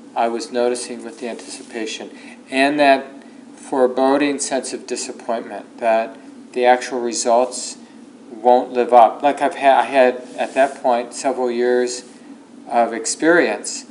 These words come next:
of the actual event not living up to the expectations. And so it was, the whole thing was beginning to feel like a setup. Even though I, I, it's not that I didn't like what I got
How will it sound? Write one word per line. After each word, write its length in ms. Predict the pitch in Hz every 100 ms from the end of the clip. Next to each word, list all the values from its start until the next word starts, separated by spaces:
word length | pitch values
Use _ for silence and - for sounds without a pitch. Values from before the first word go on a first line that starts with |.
| - - - -
of 520 | 131 120 120 120 - - - - - - - -
the 480 | 120 117 113 117 -
actual 480 | 139 139 139 156 127
event 400 | 127 131 123 131
not 360 | 123 131 135
living 360 | 131 127 127 117
up 320 | 117 117 -
to 120 | -
the 140 | 120 113
expectations. 1040 | - - 110 - 117 107 - 92 - - - - - - - - - - - - - -
And 180 | 127 123
so 400 | - 147 131 127
it 120 | 135
was, 240 | 131 135 123
the 80 | -
whole 220 | 165 175
thing 420 | - 175 160 135
was 140 | 123
beginning 440 | 120 131 127 135 131
to 60 |
feel 200 | 120 139
like 200 | 123 113
a 60 | 113
setup. 520 | - - 120 104 - - - - - - - - - - - - - - - - -
Even 260 | 151 185 196
though 160 | 190
I, 160 | 175 160 156 - - -
I, 140 | 135 135
it's 240 | 156 147 -
not 180 | 220 -
that 140 | 190
I 80 | 160
didn't 360 | 160 165 151
like 300 | 143 151 151
what 120 | 151 131
I 120 | 127
got 520 | 135 147 143 113